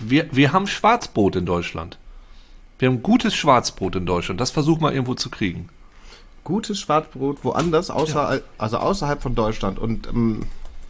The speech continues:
Speaker 2: also
Speaker 1: Gibt's nicht so oft.
Speaker 2: Aber innerhalb von Europa doch wohl noch, oder nicht?
Speaker 1: Nee, nee, nur in Deutschland.
Speaker 2: Pumpernickel?
Speaker 1: Ja, Pumpernickel ist ja was anderes als Schwarzbrot.
Speaker 2: Was ist denn, was ist denn da anders?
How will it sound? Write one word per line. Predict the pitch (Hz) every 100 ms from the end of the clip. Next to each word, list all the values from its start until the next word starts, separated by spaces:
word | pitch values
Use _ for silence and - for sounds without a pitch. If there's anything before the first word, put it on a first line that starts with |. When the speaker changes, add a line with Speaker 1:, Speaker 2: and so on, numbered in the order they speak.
| - - - - - -
Speaker 2:
also | 110 113 -
Speaker 1:
Gibt's | 269 269
nicht | - -
so | 107
oft. | 87 - - - - - - - - - - - - -
Speaker 2:
Aber | - 82
innerhalb | 85 98 101
von | 101 95
Europa | 90 87 101 98
doch | 85 80
wohl | 82 80
noch, | 80 -
oder | - 80
nicht? | 82 85 - -
Speaker 1:
Nee, | 277 277 151 - - -
nee, | 330 233
nur | 185 240
in |
Deutschland. | 220 165 - 90 - - - - -
Speaker 2:
Pumpernickel? | 220 247 131 117 113 120 - - - - - - - -
Speaker 1:
Ja, | 107
Pumpernickel | - 113 110 127 131 131
ist | 123
ja | 113
was | 107
anderes | 113 190 101
als | -
Schwarzbrot. | - 170 - - 87
Speaker 2:
Was | 101
ist | 110 -
denn, | 104 95 - 101
was | 95 -
ist | 98 -
denn | 98
da | 90 82
anders? | 110 101 90 -